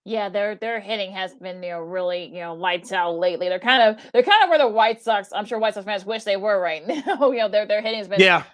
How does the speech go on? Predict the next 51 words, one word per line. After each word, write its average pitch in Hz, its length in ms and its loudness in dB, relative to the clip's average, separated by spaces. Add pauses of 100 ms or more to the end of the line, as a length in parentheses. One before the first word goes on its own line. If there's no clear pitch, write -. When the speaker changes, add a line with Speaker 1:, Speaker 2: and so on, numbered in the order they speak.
Speaker 1:
uh, 196 200 0
like, 196 200 0
like 196 180 -2
crazy. 208 400 -4
Eleven 214 540 0
ten, 220 480 -4
uh, 190 240 0
against 196 320 -6
the, 190 260 -2 (220)
the 208 100 -4
Twins 220 400 -2
a 208 60 -10
couple 214 240 0
of 196 100 4
days 202 300 -4
ago. 214 240 0
That 208 100 2
was 208 100 2
a 202 60 -2
crazy 214 460 -6
<laughs> 208 100 -4
game. 262 160 -4
If 269 60 -8
you 285 60 -4
guys 254 280 0
saw, 226 240 4
Speaker 2:
Yes, 196 380 6
Speaker 1:
uh, 208 80 2
Speaker 2:
yes, 196 140 8
Speaker 1:
saw 208 160 6
Speaker 2:
it 190 40 2
Speaker 1:
that 190 200 8
Speaker 2:
was. 151 60 0
<laughs> - 80 0
Speaker 1:
game, 196 220 -2
that 226 160 0
was 196 120 -2
a 185 100 -2
crazy 190 400 -4
game. 185 340 -4
Uh, 180 240 0 (260)
they 233 120 -2
play 254 180 0
the 233 140 -2
Red 214 240 0
Sox. 226 260 0
The 196 60 -10
Red 220 100 -2
Sox 247 160 -4
have 240 100 -6
been, 233 140 -12